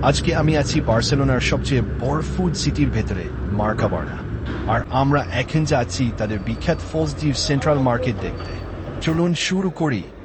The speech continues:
মার্কাবার্না হলো পুরো ইউরোপের অন্যতম বড় হোলসেল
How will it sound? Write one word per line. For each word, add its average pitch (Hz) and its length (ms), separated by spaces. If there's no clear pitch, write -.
মার্কাবার্না 175 580
হলো 151 220
পুরো 135 380
ইউরোপের 131 560
অন্যতম 151 460
বড় 139 240
হোলসেল 120 560